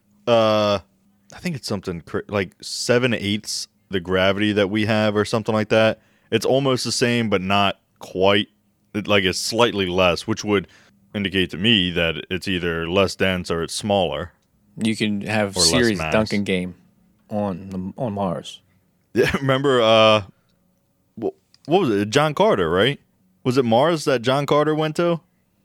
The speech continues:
Speaker 2: I, I have no idea.
Speaker 1: You never saw that?
Speaker 2: No.
Speaker 1: Uh,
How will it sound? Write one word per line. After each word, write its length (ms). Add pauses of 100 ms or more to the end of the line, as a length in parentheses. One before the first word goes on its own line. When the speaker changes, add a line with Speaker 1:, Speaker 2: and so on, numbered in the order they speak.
(500)
Speaker 2:
I, 140
I 260
have 200
no 280
idea. 460 (920)
Speaker 1:
You 80
never 140
saw 200
that? 300 (640)
Speaker 2:
No. 380 (360)
Speaker 1:
Uh, 320